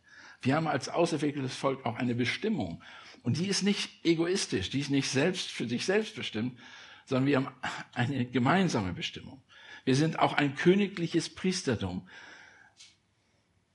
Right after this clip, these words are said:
Wir sind ein auserwähltes Volk eines königlichen Priestertum, Priestertum. Königlich hat damit zu tun, dass man mit dem König verwandt ist.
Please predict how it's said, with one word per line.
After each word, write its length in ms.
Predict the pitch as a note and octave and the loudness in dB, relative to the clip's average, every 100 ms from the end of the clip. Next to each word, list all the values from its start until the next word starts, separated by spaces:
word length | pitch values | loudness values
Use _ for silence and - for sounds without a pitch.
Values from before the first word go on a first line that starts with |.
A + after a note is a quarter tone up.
| - | -4
Wir 200 | B2+ C3+ | 2 4
sind 300 | D3 D#3+ D3 - - | 4 4 0 -8 -6
ein 200 | C3+ C3 - | -4 -4 -2
auserwähltes 720 | D#3+ F3 F3+ D3+ D3+ D3 A#2 | -2 2 0 2 0 0 -2
Volk 340 | - C3 C3+ | 2 2 2
eines 360 | B2 A#2 A#2 - | 0 -2 -2 -8
königlichen 720 | - D3+ E3 E3 - B2 A#2+ | -8 -4 -4 -4 -6 -6 -6
Priestertum, 720 | - A2+ - F#2+ F2 A#2 F2 - _ _ | -4 -4 -4 -10 -12 -12 -16 -20 _ _
Priestertum. 580 | B2 A#2 F2 - D#2+ F2 _ _ | -2 0 -2 -8 -10 -12 _ _
Königlich 560 | - D#3+ E3 C#3+ B2+ C#3+ | 0 0 0 -4 -6 -4
hat 160 | B2+ | -2
damit 240 | A#2 B2 B2+ | 0 0 -2
zu 100 | A#2 | -4
tun, 260 | - D3 | -2 0
dass 160 | C3 B2 | 0 0
man 200 | B2+ A2+ - - - | 0 -4 -8 -14 -6
mit 180 | A#2+ | -2
dem 200 | B2+ B2 | 0 -2
König 400 | - F#3+ A3 G3 | 0 2 4 2
verwandt 420 | E3 A2+ D3+ G#3 - | 0 4 6 6 0
ist. 460 | - - - - | -4 -4 -8 -14